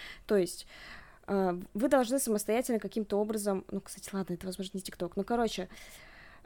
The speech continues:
как, в принципе, делать? Я просто читала статью, так сказать, готовилась, почитала, как делают люди. А, вот, допустим, в Cult of the Lamp что было? Они выстрелили в соцсетях,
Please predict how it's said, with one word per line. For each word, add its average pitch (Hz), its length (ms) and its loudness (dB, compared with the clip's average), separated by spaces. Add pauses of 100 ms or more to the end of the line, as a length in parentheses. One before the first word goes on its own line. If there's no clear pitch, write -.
(560)
как, 269 240 6
в - 60 -16
принципе, 233 460 0
делать? 180 340 4
Я 180 60 -6
просто - 260 -8
читала 220 440 8
статью, 202 340 0
так 180 120 -2
сказать, 185 240 0
готовилась, 214 840 10
почитала, 233 520 6
как 202 160 0
делают 208 380 4
люди. 180 240 2 (340)
А, 190 420 2
вот, 196 140 0
допустим, 226 380 2
в - 40 -2 (100)
Cult 262 180 0
of 226 100 2
the 214 180 2
Lamp 185 240 4 (100)
что - 240 -2
было? 175 360 4 (480)
Они 208 320 6
выстрелили 233 560 4
в 196 60 0
соцсетях, 202 720 0